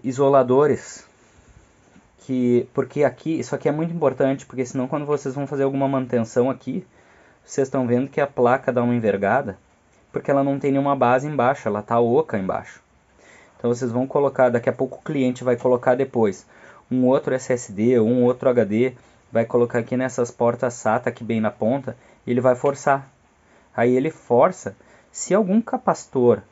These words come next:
ainda tiver carregado, porque quando vocês desligam o computador, ele não cessa toda a energia, a placa-mãe continua alimentada.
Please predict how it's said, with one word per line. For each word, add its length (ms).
ainda 240
tiver 360
carregado, 760
porque 180
quando 180
vocês 300
desligam 420
o 40
computador, 680
ele 160
não 140
cessa 380
toda 240
a 20
energia, 400
a 40
placa-mãe 420
continua 560
alimentada. 840